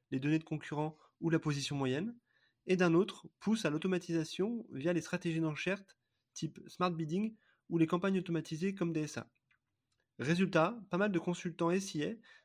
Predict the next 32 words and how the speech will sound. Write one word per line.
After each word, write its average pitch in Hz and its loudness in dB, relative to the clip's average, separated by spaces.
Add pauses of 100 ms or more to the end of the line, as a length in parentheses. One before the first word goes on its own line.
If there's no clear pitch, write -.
(120)
défenseurs 170 -2
d'un 147 -2
pilotage 160 0
manuel, 170 0
font 156 -8
part 180 0
d'une 156 -2
augmentation 156 -2
des 160 -4
C 156 -12
P 135 -8
C 165 -6 (480)
et 175 -2
donc 180 4
mécaniquement 190 2
des 135 -2
budgets 156 0
investis. 151 -2 (600)
De 139 4
mon 147 8
retour 196 8
d'expérience, 170 2 (140)
la 127 2
réalité 165 2
est 208 -4
un 151 -4
poil 190 -2
plus 185 -10
complexe 151 -6
et 131 -8
légèrement 165 -2
différente. 127 -12